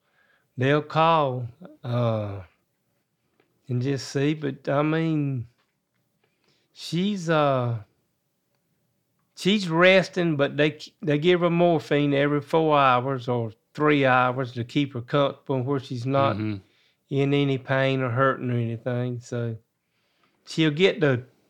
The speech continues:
Speaker 1: uh, twitching from where she had that stroke, and they say that's kinda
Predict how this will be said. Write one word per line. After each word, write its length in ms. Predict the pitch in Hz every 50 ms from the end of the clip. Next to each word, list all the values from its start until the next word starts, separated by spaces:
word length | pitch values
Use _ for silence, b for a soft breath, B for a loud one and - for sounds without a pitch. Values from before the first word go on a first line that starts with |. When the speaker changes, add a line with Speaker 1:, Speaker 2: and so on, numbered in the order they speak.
| _ _ -
Speaker 1:
uh, 520 | 262 151 127 123 120 117 113 107 104 101 98 90 _ _ _ _ _ _ _ _ _ _ _ _ _ _ -
twitching 640 | - 190 190 180 160 - - - 127 113 107 107 101 _ _ _ _ _ _ _ _ _ _ _ _ _ _ _ _
from 220 | - 139 131 123
where 160 | 120 147 151 139
she 200 | - - 143 131
had 220 | 147 156 147 139
that 140 | 151 143 - -
stroke, 500 | - - - 160 156 151 139 120 107 107
and 240 | 127 120 113 117 123
they 140 | 131 135 123
say 260 | - - 147 143 143
that's 320 | 131 131 135 135 120 -
kinda 480 | - - 139 135 131 127 120 110 101